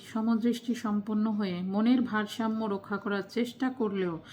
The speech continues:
প্রকৃতপক্ষে কোনো সংসারী মানুষ তা করতে পারে না। কারণ কৃত্রিম উপায়ে এটা সম্ভব না, "আমি করব না, আমি একদম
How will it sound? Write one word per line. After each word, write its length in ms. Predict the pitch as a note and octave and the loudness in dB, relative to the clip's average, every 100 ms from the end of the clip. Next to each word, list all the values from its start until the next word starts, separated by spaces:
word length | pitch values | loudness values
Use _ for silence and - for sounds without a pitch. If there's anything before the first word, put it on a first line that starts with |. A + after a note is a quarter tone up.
| - - - | -18 -20 -4
প্রকৃতপক্ষে 840 | A#3+ A#3+ - C#4 C#4 A#3+ A#3 - A3 | 0 0 2 2 2 0 -2 -2 -2
কোনো 260 | G#3+ G3+ | 0 0
সংসারী 560 | G3 G3 G#3 G#3 A3+ A#3 | -2 -2 -2 -2 0 2
মানুষ 540 | F#3 F3+ A3 C#4 - | 0 2 4 2 0
তা 160 | F3+ E3+ E3 | -6 -6 -4
করতে 340 | A3+ - A3+ | -6 -4 -4
পারে 400 | A3 F3+ F3 F#3 | -2 0 0 0
না। 260 | G3 A3+ - - - - - - - - - - - | 2 0 0 -14 -20 -20 -20 -20 -20 -20 -20 -18 -6
কারণ 180 | G3+ G#3 | -4 -2
কৃত্রিম 400 | - D#4 - F#4+ | 0 0 2 0
উপায়ে 240 | F4+ D4+ A#3+ | 2 2 2
এটা 140 | G3+ | 0
সম্ভব 420 | - G3 G3 F#3+ | -2 -2 -2 -4
না, 120 | F3+ | -4
"আমি 120 | F3 F#3+ | -4 -2
করব 280 | A3 G#3 G3+ | 2 2 2
না, 120 | F3 - - - - - | -2 -6 -18 -20 -12 -6
আমি 220 | F#3+ F#3+ | -4 -4
একদম 460 | F#3 E3 G#3 G3 | -6 -6 -4 -4